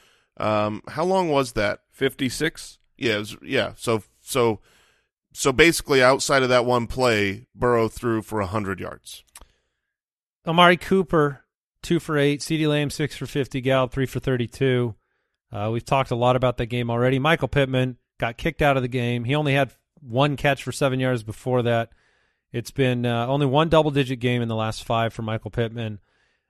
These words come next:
Speaker 3: I believe Carson Wentz completed five passes. Did you know this?
Speaker 1: Yeah, I
Speaker 3: They won
Speaker 1: uh,
Speaker 3: by, like,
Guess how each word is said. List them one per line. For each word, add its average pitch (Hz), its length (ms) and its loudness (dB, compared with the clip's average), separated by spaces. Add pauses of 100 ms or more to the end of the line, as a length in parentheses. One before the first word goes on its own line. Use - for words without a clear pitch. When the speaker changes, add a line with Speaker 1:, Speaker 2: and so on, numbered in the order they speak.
Speaker 3:
I 127 80 -4
believe 151 280 0
Carson 156 540 -4
Wentz 131 320 -4
completed 131 400 -4
five 117 240 -4
passes. - 420 -12 (140)
Did 113 140 -6
you 120 80 -4
know 131 160 -2
this? 143 260 -8 (160)
Speaker 1:
Yeah, 113 160 -2
I 135 140 4
Speaker 3:
They 156 100 4
won 170 240 6
Speaker 1:
uh, 185 40 2
Speaker 3:
by, 170 100 8
like, 139 260 2